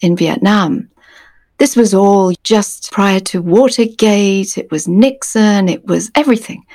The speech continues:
Everything was political, political. And I remember when he left, I was extremely roused up and, um, <laughs>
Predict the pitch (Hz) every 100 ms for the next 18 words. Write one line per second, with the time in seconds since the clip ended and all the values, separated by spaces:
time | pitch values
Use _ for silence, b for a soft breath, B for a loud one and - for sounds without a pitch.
0 | B B B 277 294 277 254 208 185 -
1 | 185 262 247 233 196 - 175 180 - -
2 | _ B B B B B B B _ 240
3 | 240 240 233 233 - - 226 240 254 320
4 | 339 254 220 214 208 214 226 170 - -
5 | - - _ _ _ _ - 277 226 -
6 | - - 240 262 208 190 175 202 190 185
7 | 190 175 156 - - - 185 175 175 -
8 | - 180 175 175 180 180 _ _ - -
9 | - 220 - - - - - - - 190